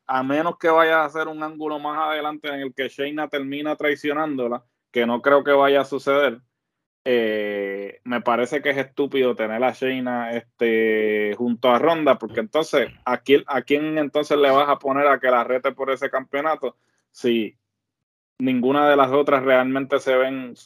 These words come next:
lo suficientemente convincentes para retarla?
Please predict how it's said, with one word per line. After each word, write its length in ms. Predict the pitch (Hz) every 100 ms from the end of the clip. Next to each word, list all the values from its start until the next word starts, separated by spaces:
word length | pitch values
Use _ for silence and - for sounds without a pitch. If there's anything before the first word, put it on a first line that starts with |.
| _
lo 200 | 127 123
suficientemente 880 | 123 120 117 123 123 139 135 131 131
convincentes 640 | 131 131 123 135 135 135
para 260 | - 156 127
retarla? 500 | 127 127 165 143